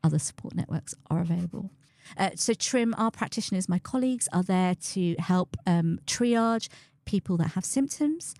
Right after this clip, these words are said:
and signpost them to the right places and provide that health promotion to keep people well.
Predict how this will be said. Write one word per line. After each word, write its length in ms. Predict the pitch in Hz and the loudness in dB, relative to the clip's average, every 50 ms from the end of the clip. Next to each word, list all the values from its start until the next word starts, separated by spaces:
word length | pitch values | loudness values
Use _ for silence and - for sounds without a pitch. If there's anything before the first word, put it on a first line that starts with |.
| - - - - - _ - | -20 -20 -20 -20 -20 _ 0
and 200 | 208 208 214 202 | 0 2 2 2
signpost 680 | - - - 240 233 240 226 - 220 208 208 - - | 0 2 2 2 2 2 2 2 2 0 0 0 0
them 100 | 208 196 | -2 -2
to 120 | - - | -2 -2
the 60 | - 180 | -6 -2
right 280 | 180 175 180 165 - | 0 0 0 0 -2
places 540 | - - 220 202 214 - - - 208 208 - _ | -6 -4 -2 0 0 0 0 0 0 -2 0 _
and 120 | 196 190 | -2 -2
provide 540 | - - - - - 208 202 196 202 202 185 _ | -2 -4 -16 -2 0 2 4 4 2 2 0 _
that 180 | - 165 - | -4 -4 -4
health 300 | - 175 - 185 175 - | -4 -6 -4 -4 -4 -4
promotion 540 | _ - 202 202 196 190 196 - - 185 180 | _ -2 0 2 2 2 2 0 0 -2 -2
to 80 | - - | -2 -4
keep 200 | - - 190 - | -6 -6 -6 -4
people 260 | - 180 - - 180 | -6 -8 -4 -2 0
well. 300 | 175 165 160 156 185 180 | 0 2 0 0 -2 -4